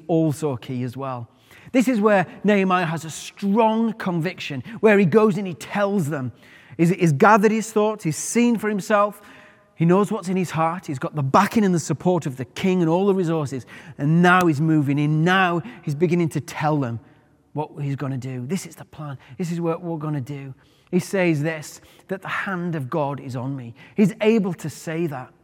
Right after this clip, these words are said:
He's gathered all them thoughts together and he's concluded that the hand of God is on him.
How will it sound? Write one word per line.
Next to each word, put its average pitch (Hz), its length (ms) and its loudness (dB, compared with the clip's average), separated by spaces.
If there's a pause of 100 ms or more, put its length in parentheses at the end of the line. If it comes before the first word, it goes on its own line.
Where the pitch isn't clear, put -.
(380)
He's 160 140 0
gathered 185 380 4
all 160 180 0
them 156 180 -2
thoughts 156 360 -6
together 139 240 -6
and 131 80 -4
he's - 80 -12
concluded 170 760 -2 (640)
that - 140 -12
the 139 60 -10
hand 147 460 -6
of 127 120 -10
God 139 220 -10
is 131 220 -12
on 135 180 -10
him. 131 300 -14